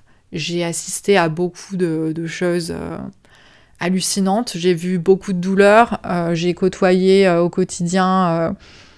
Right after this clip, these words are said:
la, la, la souffrance de, de beaucoup de personnes, de beaucoup d'élèves, de beaucoup de familles. Euh, je, j'ai ressenti, euh,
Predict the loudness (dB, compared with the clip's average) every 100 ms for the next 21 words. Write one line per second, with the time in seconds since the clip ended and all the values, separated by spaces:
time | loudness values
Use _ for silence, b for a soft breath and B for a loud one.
0 | b b _ 0 2 2 -2 -6 -4 0
1 | 2 2 0 -2 -4 0 2 2 2 2
2 | 2 4 2 0 -2 0 -2 0 0 2
3 | 0 0 -4 -4 0 2 2 -2 -2 -4
4 | -4 -8 -8 -6 -6 -6 -4 -4 -4 -6
5 | -10 B B B B -14 -10 -8 -6 -6
6 | -6 -6 -6 -6 -6 -6 -8 -8 -4 -2
7 | -2 -4